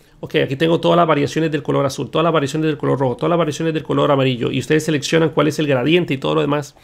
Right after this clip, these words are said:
No me pregunten mucho de colores porque solo sé como cinco colores o seis colores y ya está, ¿no? Pero a mí me gusta verlo de esa manera de que eso es una colección que ustedes van creando. Cuando ustedes ven un problema, ustedes ya saben cómo resolverlo.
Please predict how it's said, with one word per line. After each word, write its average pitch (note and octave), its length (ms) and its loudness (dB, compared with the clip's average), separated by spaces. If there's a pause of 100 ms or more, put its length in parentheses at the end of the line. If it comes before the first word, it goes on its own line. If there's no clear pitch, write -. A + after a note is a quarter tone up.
(400)
No G#3 60 4
me B3 60 6
pregunten G#3 340 2
mucho G3+ 200 0
de F#3 60 2
colores E3+ 300 4
porque - 240 -6
solo D3+ 220 4
sé D#3+ 140 0
como A#2+ 200 -2
cinco D#3+ 280 0
colores C3+ 360 2
o C3+ 60 -4
seis D3 180 -2
colores C3+ 300 0
y C3+ 60 -4
ya A#2+ 80 -4
está, F#3 260 0
¿no? D3+ 220 -2 (1000)
Pero F3+ 340 0 (140)
a D#3 80 2
mí G3 80 6
me B3 100 2
gusta A#3 260 0
verlo G#3+ 240 2
de G3 80 4
esa F#3 140 -2
manera F3 400 2
de D3 160 -2
que C3+ 420 -4 (140)
eso F3+ 400 0
es E3+ 340 0
una D#3+ 240 0
colección D3+ 800 -2 (180)
que D3+ 120 -2
ustedes C3 340 -2
van B2+ 140 -2
creando. D3 460 -2 (240)
Cuando A#2+ 200 -6
ustedes A#2+ 240 -2
ven B2 140 -2
un B2 100 -2
problema, G3+ 460 0
ustedes B2+ 240 -4
ya A#2+ 80 -2
saben B2 220 -2
cómo B2+ 160 -2
resolverlo. B2 580 -6